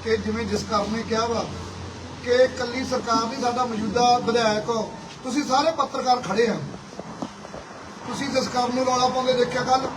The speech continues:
ਸੋਸ਼ਲ ਮੀਡੀਆ ਦੇਖਿਆ, ਪੱਤਰਕਾਰਾਂ ਨੇ ਬੜਿਆਂ ਨੇ ਦੇਖਿਆ,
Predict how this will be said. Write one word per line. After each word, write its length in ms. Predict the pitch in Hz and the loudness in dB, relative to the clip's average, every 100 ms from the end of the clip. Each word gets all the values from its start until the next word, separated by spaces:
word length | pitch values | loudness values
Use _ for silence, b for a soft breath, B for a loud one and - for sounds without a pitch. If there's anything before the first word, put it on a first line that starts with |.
| - | -4
ਸੋਸ਼ਲ 240 | 247 247 269 | 0 0 -2
ਮੀਡੀਆ 300 | 254 277 262 | -4 -2 0
ਦੇਖਿਆ, 280 | 240 247 254 | 0 0 -2
ਪੱਤਰਕਾਰਾਂ 500 | 247 - 233 240 240 | -4 -6 -4 -2 0
ਨੇ 100 | 240 | 0
ਬੜਿਆਂ 220 | 226 233 | -2 0
ਨੇ 60 | 233 | 0
ਦੇਖਿਆ, 280 | 226 - | -2 -2